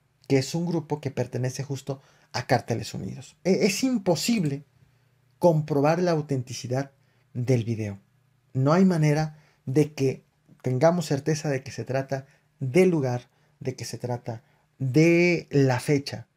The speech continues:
de que se trata de estos protagonistas que afirman así es. Sin embargo, medios locales han tomado como cierto, como cierta esta grabación que te voy a compartir.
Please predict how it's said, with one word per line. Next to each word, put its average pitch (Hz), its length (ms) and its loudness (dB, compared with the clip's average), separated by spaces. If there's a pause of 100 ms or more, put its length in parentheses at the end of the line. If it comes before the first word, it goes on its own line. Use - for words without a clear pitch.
(220)
de 113 160 -12
que - 100 -16
se - 120 -12
trata 127 460 -4
de 127 240 -2
estos 131 340 -8 (240)
protagonistas 123 680 -4
que 147 140 0
afirman 185 600 0 (520)
así 123 380 -2
es. - 240 -8 (600)
Sin - 300 2
embargo, 147 480 2 (340)
medios 190 560 2
locales 113 640 -4 (340)
han 196 320 4
tomado 170 460 0
como 127 300 0
cierto, 151 600 -2 (520)
como 127 220 0
cierta 143 320 0
esta 139 200 -2
grabación 113 520 -4
que 123 100 -10
te - 120 -10
voy 113 200 -6
a - 120 -12
compartir. - 600 -10